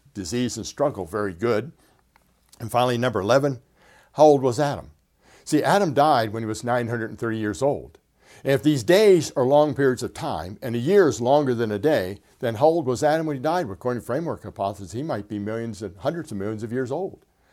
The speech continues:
That doesn't match reality at all. So when we look at the consistency test, the framework hypothesis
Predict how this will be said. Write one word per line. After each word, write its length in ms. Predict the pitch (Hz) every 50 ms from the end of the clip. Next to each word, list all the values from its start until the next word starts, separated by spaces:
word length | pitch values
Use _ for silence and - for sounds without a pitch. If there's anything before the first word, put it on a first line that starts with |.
| _ _ _ -
That 160 | 90 104 -
doesn't 280 | 156 131 - 147 104
match 260 | 107 104 101 104 - -
reality 500 | 107 104 104 104 104 117 113 113 131 131
at 80 | 131
all. 300 | 147 156 156 160 - - _ _ _ _ _ _ _ _ _ _ _ _ _ _ _ _ _ _ - - _ _ _ _ _ _ _ _ _ _ _ _ _ _ _ _ _
So 120 | - - 143
when 80 | 135
we 60 | 135 139
look 200 | 175 202 196 196
at 100 | 180 139
the 80 | 175
consistency 720 | 160 - 151 139 - 170 165 - - 117 92 78 87 82
test, 440 | 76 - 92 73 - - - - _
the 120 | - 101 95
framework 460 | - - 139 143 147 147 151 139 -
hypothesis 800 | 147 135 135 - 127 120 120 - 117 104 - 120 110 101 -